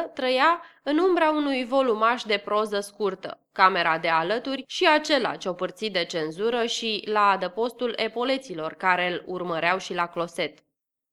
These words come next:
După Revoluție, exilatul a redebutat impetuos. Gherla,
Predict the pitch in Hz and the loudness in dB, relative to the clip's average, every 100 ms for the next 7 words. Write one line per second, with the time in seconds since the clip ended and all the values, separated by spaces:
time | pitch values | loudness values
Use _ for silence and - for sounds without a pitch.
0 | - 359 427 415 311 294 202 180 196 202 | -4 0 4 4 2 0 0 -4 -2 0
1 | 269 247 - 220 190 175 165 262 - 254 | 2 0 -2 -2 2 2 2 -2 2 4
2 | 247 240 269 240 233 220 226 233 - 233 | 4 2 0 0 0 -2 2 0 0 -6
3 | 233 214 208 226 196 185 - - _ - | -2 -2 0 2 2 0 -8 -18 _ -14
4 | 185 208 175 180 208 | 2 4 4 2 2